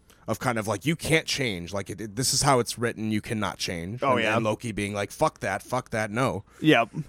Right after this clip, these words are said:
Speaker 2: Yeah, they totally nailed, not in this issue, but, uh, in, like, the flashback one, they totally nailed that costume for, like, the old Loki.
Speaker 1: Oh, totally, yeah.
Speaker 2: <laughs>
Speaker 1: Um, and they show some stuff as well, kind of like the inevitable future, some of it from, uh, Jason Aaron's Thor run. We see old Thor here with his daughters.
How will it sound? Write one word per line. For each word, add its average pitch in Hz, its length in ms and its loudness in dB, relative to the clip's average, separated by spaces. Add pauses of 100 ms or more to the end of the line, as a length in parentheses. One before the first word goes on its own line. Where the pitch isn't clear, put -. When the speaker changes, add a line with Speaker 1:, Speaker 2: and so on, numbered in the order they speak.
(120)
Speaker 2:
Yeah, 170 120 10
they 160 140 8
totally 160 420 12
nailed, 135 500 6
not 180 300 12
in 160 140 6
this 151 240 6
issue, 135 280 6
but, 123 160 4
uh, 120 300 4
in, 151 100 6
like, 143 160 4
the 139 80 2
flashback 123 600 4
one, 120 160 0
they 127 80 2
totally 131 300 6
nailed 117 220 2
that 113 140 -2
costume 120 560 2
for, 139 160 2
like, 123 160 4
the 127 80 4
old 120 240 6
Loki. 120 260 6
Speaker 1:
Oh, 170 140 12
totally, 151 420 8
yeah. 202 340 8
Speaker 2:
<laughs> - 140 0 (280)
Speaker 1:
Um, 139 140 6
and 156 80 8
they 160 80 8
show 220 180 12
some 202 180 6
stuff 185 300 8
as 147 160 2
well, 139 260 6
kind 147 160 2
of 131 80 0
like 127 140 0
the 131 140 4
inevitable 123 400 4
future, 120 420 2
some 123 160 -2
of 120 100 2
it 123 120 2
from, 123 340 6
uh, 98 380 6
Jason 120 400 2
Aaron's 117 380 4
Thor 127 220 6
run. 127 220 6
We 120 80 2
see 120 220 2
old 107 320 -4
Thor 110 200 2
here 113 160 2
with 110 120 0
his 98 160 -6
daughters. 104 500 0